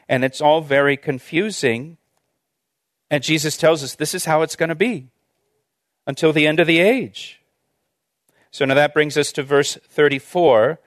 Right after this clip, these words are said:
It says, "All these things Jesus spoke to the multitude in parables, and without a parable he did not speak to them, that it might be fulfilled which was spoken by the prophet, saying, 'I will open my mouth in parables, I will utter things kept secret from the foundation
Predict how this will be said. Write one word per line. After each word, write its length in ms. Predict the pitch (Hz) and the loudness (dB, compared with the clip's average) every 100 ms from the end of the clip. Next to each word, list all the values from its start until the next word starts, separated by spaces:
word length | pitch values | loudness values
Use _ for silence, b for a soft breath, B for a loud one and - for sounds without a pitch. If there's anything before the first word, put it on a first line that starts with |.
| _ _ _ _ | _ _ _ _
It 100 | - | -12
says, 180 | - 143 | -2 2
"All 160 | 156 180 | 4 4
these 220 | 214 - | 2 0
things 260 | 175 160 - | -2 -2 -4
Jesus 340 | 160 165 196 | -4 -4 -6
spoke 340 | - 151 160 | 0 0 0
to 100 | - | -2
the 100 | 160 | -2
multitude 720 | 143 151 196 - 156 147 139 | 0 0 0 -4 -6 -4 0
in 140 | 135 135 | 0 -2
parables, 640 | 165 190 220 135 131 139 b b b | -2 2 2 2 0 0 b b b
and 140 | 143 | 0
without 300 | 151 156 196 | 2 2 2
a 40 | 214 | 0
parable 440 | - 165 151 175 | 0 2 2 0
he 120 | 170 | -2
did 180 | 160 185 | 0 0
not 200 | 185 175 | 2 0
speak 320 | - - 180 | -2 -2 -2
to 100 | - | -2
them, 300 | 147 139 143 b b b - | 2 2 2 b b b -4
that 300 | 139 180 220 | 0 2 2
it 120 | 214 | 0
might 280 | 170 190 - | -2 -2 -2
be 120 | 196 | -4
fulfilled 540 | - 180 - 165 165 | -2 -6 2 2 2
which 220 | 170 170 | 0 -4
was 100 | 170 | -4
spoken 440 | - - 175 175 165 | -6 0 0 0 0
by 200 | 151 170 | 2 2
the 100 | 175 | -2
prophet, 420 | - 151 151 165 | 0 2 2 -2
saying, 260 | - 156 160 | 0 2 2
'I 100 | 175 | 2
will 160 | 165 | 2
open 240 | 170 220 196 | 4 2 0
my 140 | 175 | 0
mouth 260 | 156 170 185 | 2 0 -2
in 120 | 170 | -2
parables, 540 | 165 151 147 160 156 b b b b | 4 4 4 0 -2 b b b b
I 100 | 139 | 2
will 160 | 147 147 | 2 2
utter 220 | 170 196 | 2 2
things 420 | - 170 170 - | 2 0 0 -8
kept 240 | - 180 | 0 0
secret 500 | - - 160 - 160 | 0 -2 -2 0 -6
from 240 | - 151 151 | 0 0 2
the 100 | 143 | -2
foundation 920 | - 151 156 147 156 - 170 156 | 2 0 0 0 0 0 -2 -2